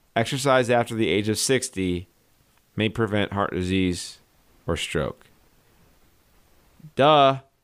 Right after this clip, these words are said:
Didn't we know that? Didn't we know that, like, exercise at any age is gonna help prevent heart <laughs> disease and stroke?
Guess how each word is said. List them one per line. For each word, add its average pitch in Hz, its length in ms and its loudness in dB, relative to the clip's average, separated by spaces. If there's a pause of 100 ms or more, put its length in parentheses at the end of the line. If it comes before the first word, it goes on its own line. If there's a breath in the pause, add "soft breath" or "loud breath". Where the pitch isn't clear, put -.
Didn't 139 180 0
we 151 80 2
know 131 180 4
that? 151 420 2
Didn't 151 180 -2
we 160 100 2
know 147 220 4
that, 147 120 2
like, 120 180 2
exercise 131 640 2
at - 380 -4
any 117 280 0
age 123 200 2
is 117 80 -4
gonna 110 180 -2
help 110 160 0
prevent 104 260 -2
heart 104 200 -2
<laughs> - 0 -
disease 101 260 -2
and 101 100 -4
stroke? 104 400 -2